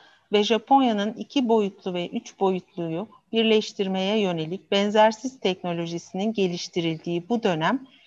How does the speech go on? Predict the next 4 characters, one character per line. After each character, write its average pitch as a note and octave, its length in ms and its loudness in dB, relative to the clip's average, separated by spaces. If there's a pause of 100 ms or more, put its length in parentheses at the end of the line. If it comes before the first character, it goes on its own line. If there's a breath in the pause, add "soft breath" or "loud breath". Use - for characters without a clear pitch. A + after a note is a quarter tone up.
(180 loud breath)
üçüncü C4+ 560 0
büyük B3 300 -2
dönüm G3 300 0
noktasıydı. D#3 760 -6